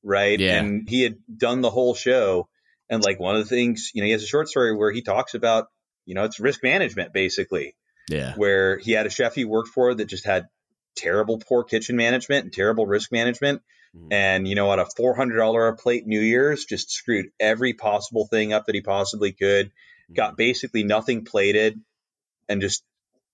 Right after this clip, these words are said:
Speaker 1: the next year, you know, it was Tony's show
Speaker 2: Yeah.
Speaker 1: and he took zero risks. And yeah, you know, was it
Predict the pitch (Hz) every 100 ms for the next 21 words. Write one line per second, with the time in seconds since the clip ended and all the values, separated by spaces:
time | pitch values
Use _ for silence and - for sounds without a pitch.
0 | _ _ _ _ 131 113 110 139 - 131
1 | 131 131 123 120 110 110 107 - 131 185
2 | 120 - 95 92 120 _ _ _ _ -
3 | 73 113 117 123 151 98 107 123 131 180
4 | 170 135 - - - - 113 139 156 127
5 | 117 113 107 101 107 107 110 107